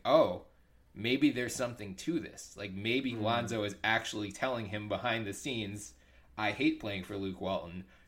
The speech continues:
Speaker 1: Julius Randle is unhappy behind the scenes because his minutes are getting jerked around. No one enjoys playing for Luke Walton,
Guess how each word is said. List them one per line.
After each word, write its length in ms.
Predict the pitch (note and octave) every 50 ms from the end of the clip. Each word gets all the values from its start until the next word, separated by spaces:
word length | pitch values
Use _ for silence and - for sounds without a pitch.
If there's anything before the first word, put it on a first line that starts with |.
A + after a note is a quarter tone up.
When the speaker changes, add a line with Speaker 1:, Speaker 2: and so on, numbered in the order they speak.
| - -
Speaker 1:
Julius 360 | G#2+ A2 A#2+ B2+ A#2+ A2+ G2+
Randle 340 | G#2+ B2 C3+ B2 A#2+ A#2 A2+
is 100 | A2+ A2
unhappy 460 | A2+ A2+ G#2+ A2+ B2+ C3 C#3 B2 A2
behind 360 | G#2+ G#2+ A2 A#2 A2+ A#2 A2+
the 20 | G#2+
scenes 320 | - D#3+ D#3 B2+ A2 G2+
because 320 | F#2 F#2+ G2 F#2 A2 G#2+ G2+
his 120 | A#2 A2+
minutes 340 | G2+ B2 D3 D3+ B2+ A2 -
are 60 | G2
getting 260 | G2 G2 F#2+ F#2 F#2 F#2
jerked 300 | - F#2+ F#2 F#2 - -
around. 340 | G2 F#2 E2 F2 F2 F#2
No 140 | G2 G#2+ A#2
one 360 | A#2+ A#2+ A#2+ A#2 A2+ A2+ A2+ - - - - - - -
enjoys 800 | - A2 A2 G#2+ A#2 A#2 B2+ B2 A#2 A2+ A2 G#2+ G#2 - - - -
playing 260 | - A#2+ A#2 A#2 A2+
for 140 | - A2+ A2+
Luke 240 | A2+ A2+ G#2+ G2+
Walton, 500 | G2 A#2 B2+ A#2+ F#2+ G2+ G2+ G2+ G2+ F#2+